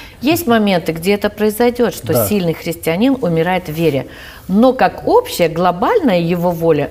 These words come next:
Speaker 1: это исцелять. Потому что в Библии написано, что он никому не отказал. Он, он никому не показал причину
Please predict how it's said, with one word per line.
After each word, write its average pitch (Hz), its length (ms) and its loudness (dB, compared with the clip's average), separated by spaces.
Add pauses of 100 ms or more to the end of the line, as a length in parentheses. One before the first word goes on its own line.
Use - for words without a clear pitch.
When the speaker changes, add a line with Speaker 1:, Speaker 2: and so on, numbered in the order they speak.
(160)
Speaker 1:
это 220 360 2 (300)
исцелять. 160 720 -6 (320)
Потому 214 240 2
что 233 160 -2
в 196 60 -4
Библии 226 360 2
написано, 196 720 -2 (260)
что - 200 0
он 208 120 4
никому 220 420 2
не 175 120 0
отказал. 151 560 -4 (320)
Он, 240 320 2
он 254 220 4
никому 254 400 2
не 214 280 2
показал 208 640 0 (280)
причину 233 560 0